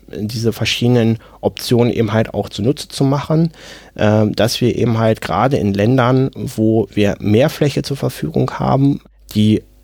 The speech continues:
oder wo auch diese Konflikte einfach nicht, nicht so da sind, eben halt diese Potenziale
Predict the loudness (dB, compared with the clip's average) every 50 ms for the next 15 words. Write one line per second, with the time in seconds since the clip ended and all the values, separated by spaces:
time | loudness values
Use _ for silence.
0 | _ _ -12 -10 -4 -2 0 0 2 2 2 2 0 0 -2 -4 -4 -2 0 0
1 | 0 0 0 -4 -2 -2 -4 -4 -2 -2 -2 0 0 0 0 0 -2 -2 -2 -2
2 | -2 -2 -4 -8 -4 -2 -2 -2 -2 -4 -4 -4 0 0 0 2 2 0 2 2
3 | 0 0 -2 -6 -14 -18 -18 -12 -4 -2 0 0 2 2 2 0 2 0 0 0
4 | -2 -2 -6 -4 -2 -2 -4 -2 0 0 2 2 2 0